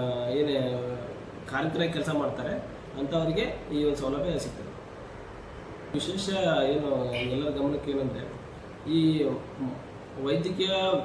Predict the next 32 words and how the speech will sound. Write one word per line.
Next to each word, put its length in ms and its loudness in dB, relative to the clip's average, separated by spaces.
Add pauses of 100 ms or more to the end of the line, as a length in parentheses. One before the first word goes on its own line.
(100)
ವೆಚ್ಚ 280 0
ಮರುಪಾವತಿಗೆ 760 2
ಸಂಬಂಧಿಸಿದಂತೆ 1000 -2 (300)
ಒಂದು 140 0
ಗವರ್ನಮೆಂಟ್ 440 4
ಏನು 140 2
ಡಿ 100 4
ಪಿ 120 4
ಐ 80 4
ಆರ್ 200 6
ಇಂದ 140 2
ಹಾಸ್ಪಿಟಲ್ 600 -2
ಲಿಸ್ಟ್ 220 0
ಮಾಡಿರುತ್ತೆ, 400 -2
ಅಂದ್ರೆ 180 -4
ಆಸ್ಪತ್ರೆ 340 -4
ಪಟ್ಟಿ 220 -2
ಇರುತ್ತೆ. 480 -2 (420)
So 60 4 (100)
ಆ 460 4 (300)
ಆಸ್ಪತ್ರೆಯಲ್ಲಿ 800 2
ಪಟ್ಟಿ 340 0
ಇರುವಂತಹ 380 4
ಹಾಸ್ಪಿಟಲ್ 680 0
ಊರ್ಜಿತ 520 2
ಪರವಾನಗಿ 640 4
ಲ-, 100 4
ಲ-, 840 4
ಲೈಸೆನ್ಸ್ 320 2
ಅಂತ 160 0
ಏನು 120 4
ಹೇಳ್ತೀವಿ, 320 -2